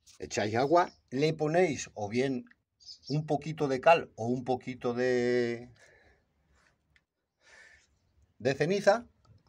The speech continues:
al agua, ya veis, una cacharrita, con el puchero, le ponemos un poquito de aceite de romero, un poquito de aceite de limón, todas esas plantas en la cocción,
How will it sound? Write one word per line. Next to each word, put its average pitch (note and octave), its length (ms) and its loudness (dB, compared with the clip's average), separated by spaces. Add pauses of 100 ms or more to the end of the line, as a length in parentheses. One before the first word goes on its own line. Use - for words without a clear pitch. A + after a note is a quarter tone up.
(160)
al C3 160 2
agua, G3 300 2 (120)
ya E2+ 80 -6
veis, A2+ 280 0
una F#2 200 -6
cacharrita, D3 800 2
con - 180 -16
el - 100 -12
puchero, F#3+ 460 2
le D#3 120 2
ponemos G2+ 400 -2
un G2 180 -8
poquito F#2+ 400 -6
de G2 60 -4
aceite F#2+ 340 -8
de G2+ 120 -6
romero, F3+ 380 0
un D3 100 -4
poquito G2+ 380 -6
de G2 80 -2
aceite G2+ 340 -6
de A2+ 100 0
limón, F3 360 -2
todas A2 240 2
esas - 240 -2
plantas A#2+ 440 0
en B2+ 80 2
la C#3+ 100 6
cocción, G3 560 4